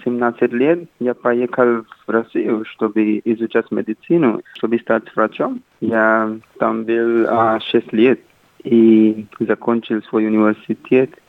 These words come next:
и потом поехал, а, обратно в Индию. Но думаю, что еще надо учиться на высшее образование, поэтому я приехал в Австралию. И тут,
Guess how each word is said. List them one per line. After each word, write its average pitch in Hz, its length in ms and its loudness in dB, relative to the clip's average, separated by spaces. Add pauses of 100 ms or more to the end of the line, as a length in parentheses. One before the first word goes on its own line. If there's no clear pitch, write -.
(200)
и 113 80 2
потом 113 440 0
поехал, 110 720 0
а, 107 260 -2
обратно 110 520 -4
в 104 80 -8
Индию. 117 520 -2 (300)
Но 120 440 2
думаю, 117 400 -2
что - 160 -6
еще 117 320 -2
надо 120 480 -2 (120)
учиться 113 800 0
на 110 280 0
высшее 110 360 0
образование, 110 840 -2 (140)
поэтому 120 580 -2
я 117 380 2 (100)
приехал 117 460 0
в 110 100 -4
Австралию. 107 720 -4 (420)
И 123 600 2
тут, 135 200 2